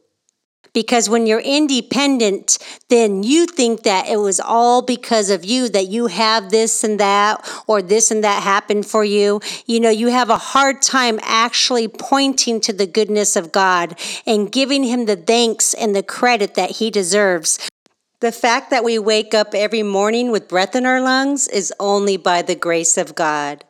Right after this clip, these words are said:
And everything that we have is solely because of Him. We need to be fully aware of who He really is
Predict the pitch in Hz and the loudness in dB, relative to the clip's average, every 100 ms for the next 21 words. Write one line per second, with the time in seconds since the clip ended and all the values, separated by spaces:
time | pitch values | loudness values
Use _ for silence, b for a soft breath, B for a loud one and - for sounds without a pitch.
0 | _ _ _ _ - 233 220 208 214 262 | _ _ _ _ -4 -2 2 0 0 -2
1 | 277 269 254 233 208 214 202 220 202 165 | 0 0 0 0 0 -2 0 0 2 0
2 | - 180 - - 196 196 202 214 190 196 | -2 -2 -2 2 2 2 0 -2 -4 -6
3 | - 170 170 175 160 196 165 160 147 156 | -2 -2 -2 -4 -4 -4 -4 -4 -6 -8
4 | - _ _ _ _ _ - 269 285 277 | -14 _ _ _ _ _ -2 2 2 0
5 | - 214 202 - - 262 277 277 247 208 | -2 -2 -4 -4 -2 0 2 2 2 2
6 | 202 214 208 180 165 B B B B 214 | 2 2 4 2 -2 B B B B -2
7 | 170 139 262 277 233 233 202 170 208 240 | -2 0 0 2 0 -2 -4 -2 2 2
8 | 262 254 247 226 220 196 180 175 | 2 -2 -2 0 2 0 0 -4